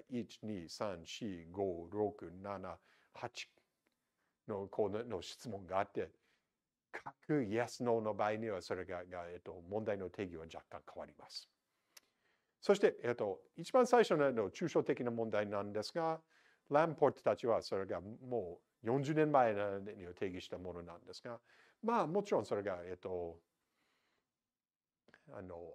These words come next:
誤り訂正型のコンピューターはそれの前から、からあったものな-、なんですが、で、その、えっと、システムの信頼性とかにはそれが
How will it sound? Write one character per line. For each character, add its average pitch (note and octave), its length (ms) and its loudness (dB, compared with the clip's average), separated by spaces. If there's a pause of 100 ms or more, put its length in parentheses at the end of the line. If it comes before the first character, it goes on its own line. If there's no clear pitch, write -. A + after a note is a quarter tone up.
誤 C3+ 440 6
り B2 140 2
訂 B2+ 280 2
正 B2 260 4
型 A#2+ 360 6
の G2+ 180 0
コ B2+ 140 0
ン A#2 40 -4
ピ F#3 100 2
ュ F3+ 40 8
ー - 20 -8
タ F#3 80 6
ー - 40 8
は C3+ 120 6
そ C3 140 -2
れ G#2+ 100 0
の G#2+ 140 -2
前 A#2 320 4
か G2+ 140 2
ら、 F#2+ 60 -4
か G2+ 120 -2
ら F#2+ 140 0
あ G#2 40 2
っ - 60 -6
た G#2 80 -4
も F#2+ 180 -4
の F#2+ 80 -4
な-、 F#2 300 -6
な F#2+ 160 -12
ん F2 100 -14
で F#2 100 -10
す - 140 -12
が、 C3+ 180 -2 (640)
で、 G#2 80 -4
そ G#2 140 -4
の、 G2 260 -4
え G#2 60 -16
っ - 20 -20
と、 F2 300 -4
シ - 180 2
ス - 80 -6
テ G3+ 80 0
ム F#3 180 4
の - 20 2 (200)
信 C#3+ 260 -2
頼 B2 180 4
性 A2 180 -2
と A#2 180 2
か C3 140 4
に D#3+ 260 -2
は G#2 100 2
そ - 140 -6
れ F2+ 60 -4
が F2 120 -6